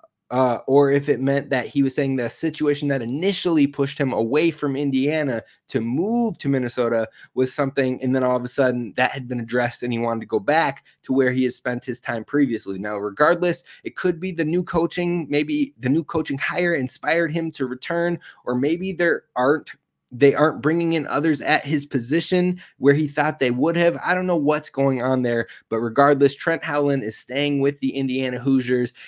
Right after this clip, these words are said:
and regardless, his build, his play style would have been nice to this room. So can the Gophers find another running back of that ilk, or will they turn and look for another speedster s-, type back that didn't really work for us last season,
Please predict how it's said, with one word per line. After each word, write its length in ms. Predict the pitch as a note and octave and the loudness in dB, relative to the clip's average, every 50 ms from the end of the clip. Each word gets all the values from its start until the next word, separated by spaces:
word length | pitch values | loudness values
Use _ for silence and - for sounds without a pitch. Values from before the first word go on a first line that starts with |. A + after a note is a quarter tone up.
| - - | -12 -6
and 300 | - B2 B2+ B2 A#2+ G#2+ A2 | -2 -2 0 0 -2 -2 -4
regardless, 560 | A#2+ A#2 A#2+ C#3 C3+ C#3+ D3 C#3 C#3+ B2 - - | -4 -4 0 2 4 4 4 4 2 0 0 -8
his 400 | - E3+ E3 F3 F3+ E3+ - - | -6 -2 0 0 0 0 -2 -12
build, 400 | _ A#2 D3 D#3+ D#3+ D3+ C#3+ D3+ | _ -2 2 2 2 2 2 0
his 160 | D#3+ D3+ - | -4 -4 -6
play 220 | _ - D#3+ D#3+ | _ -6 -6 -6
style 260 | D3 - D#3 C#3+ C#3+ | -4 -2 -2 -2 0
would 100 | C3+ D3 | 0 0
have 80 | C#3+ C#3 | 0 0
been 140 | C#3+ C#3 C#3 | 0 0 0
nice 240 | C#3 C#3+ D3 C#3+ - | 0 -2 -2 -4 -4
to 100 | - C#3+ | -6 -4
this 220 | C#3 C3 - D3 | -4 -4 -2 -4
room. 160 | D3+ D3+ C#3+ | -2 -2 -2
So 160 | C#3+ - C#3 | -4 -4 -8
can 260 | - - - F3 E3 F3 | -8 -6 -10 -8 -6 -6
the 60 | F3+ | -8
Gophers 560 | D#3 D3 D3+ E3+ D#3+ - E3 D#3 D3 - - - - _ _ | -4 -2 0 0 0 0 0 -2 -2 -2 -6 -20 -20 _ _
find 420 | - - D#3+ D#3 E3 F3 E3+ D#3+ | -6 -2 -2 0 0 0 0 -2
another 320 | D#3 D#3 D#3 D3+ D3 D#3 | -2 -2 -2 0 0 0
running 300 | C#3+ D3 D#3 D#3 E3 D#3 | 0 0 0 -2 -2 -2
back 320 | C#3 C#3 C#3 C#3+ C#3 C#3 _ _ - - - | -2 -2 -2 -2 -4 -6 _ _ -20 -10 -4
of 240 | - D#3 E3+ D3+ C#3+ | -2 -2 -2 -2 0
that 240 | D3 D#3 D#3+ D#3 - - | 0 2 2 2 0 4
ilk, 400 | - D#3+ D#3+ C3 A#2+ - - - _ - - _ | 8 8 8 8 6 0 -6 -20 _ -20 -16 _
or 180 | - C#3+ D3 | 4 4 6
will 180 | D3 E3+ F#3+ F#3+ | 6 6 4 4
they 140 | F3+ F#3 F3+ | 2 2 0
turn 400 | F3+ - - F#3 F#3 F#3 F#3 F#3 | -2 -2 -4 -2 -2 0 0 0
and 140 | F3+ F3 | 0 0
look 120 | F#3 F3+ - | 0 -2 -4
for 200 | - - F3+ F3+ | -4 -2 0 0
another 260 | F3 F3 E3+ F3 E3+ | 0 0 0 -2 -2
speedster 600 | D#3 - - - F3+ F#3+ F#3+ D#3+ - - - E3 | -4 -4 -8 -6 -4 -4 -4 -4 -6 0 0 0
s-, 220 | C#3+ - - - _ - | 0 0 -8 -12 _ -6
type 240 | - D3+ C#3 C3+ | -2 -2 -2 0
back 260 | - C3+ C3+ C#3+ C#3 - | 0 -2 -2 -2 -2 -2
that 200 | C3 A2+ - - | -4 -4 -2 -4
didn't 180 | D#3+ D#3+ F3 | -2 -2 0
really 240 | D#3+ D#3+ E3+ F3+ E3+ | 0 2 2 2 2
work 300 | D3+ D#3 F3 F3 E3 - | 2 2 0 0 -2 -6
for 240 | - D#3+ E3+ F3 - | -4 -2 0 2 0
us 160 | - - - | 0 -2 -4
last 260 | D#3 D#3 E3 D#3 - | -6 -6 -6 -6 -6
season, 420 | - F#3 F#3 D#3 D#3+ D#3 C#3+ C#3 | -6 -6 -4 0 0 0 0 0